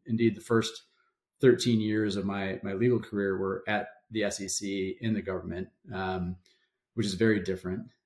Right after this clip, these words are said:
Uh, and then, you know, I think I, I faced a choice of, do I stay in public service and become a lifer, so to speak, in government, which would have been completely satisfactory. It was a great job, great career.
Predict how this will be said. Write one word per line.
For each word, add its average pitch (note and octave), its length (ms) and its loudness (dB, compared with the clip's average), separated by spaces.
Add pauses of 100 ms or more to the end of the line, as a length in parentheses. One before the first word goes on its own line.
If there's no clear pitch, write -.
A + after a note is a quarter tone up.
(120)
Uh, G2+ 320 -4
and A2+ 120 2
then, A2 520 0 (500)
you A#2 80 -4
know, G#2 160 0
I G2+ 100 2
think G#2 220 -2
I, G2 240 0
I F#2+ 140 -2
faced G2+ 340 -4
a G#2 60 -6
choice G2+ 380 0
of, F#2+ 380 -2 (680)
do A2 100 0
I F#2 140 2
stay B2+ 500 6
in A#2 140 8
public A#2 340 2
service A2 520 0
and G2+ 140 -4
become G2+ 360 -4
a F#2+ 80 -6
lifer, A2 440 0
so A2+ 200 0
to G#2 80 -2
speak, G#2+ 320 -2
in G2 160 -4
government, B2 280 2
which A2+ 240 0 (200)
would C3+ 80 2
have A#2+ 80 2
been G#2+ 180 2
completely A2 420 2
satisfactory. F#2+ 680 -4
It F#2 60 -2
was F#2 100 -10
a G2 60 -10 (240)
great A2 200 2
job, G2 280 -4
great G2 220 -4
career. F#2+ 400 -4